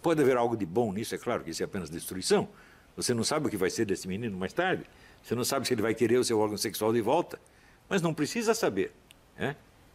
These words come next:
Como é a destruição, e a destruição é sempre positiva, vamos em frente, e assim por diante. Se, quando você propõe,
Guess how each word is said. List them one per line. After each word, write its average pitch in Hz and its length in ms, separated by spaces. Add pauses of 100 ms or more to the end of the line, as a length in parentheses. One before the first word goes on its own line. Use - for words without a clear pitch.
(160)
Como 160 240
é 107 60
a 92 40
destruição, 120 600
e 131 40
a 110 40
destruição 110 480
é 107 60
sempre 123 360
positiva, 143 680 (920)
vamos 107 300
em 196 80
frente, 196 360
e 190 100
assim 202 220
por 196 140
diante. 196 340 (840)
Se, 170 160
quando 170 260
você 151 240
propõe, 135 540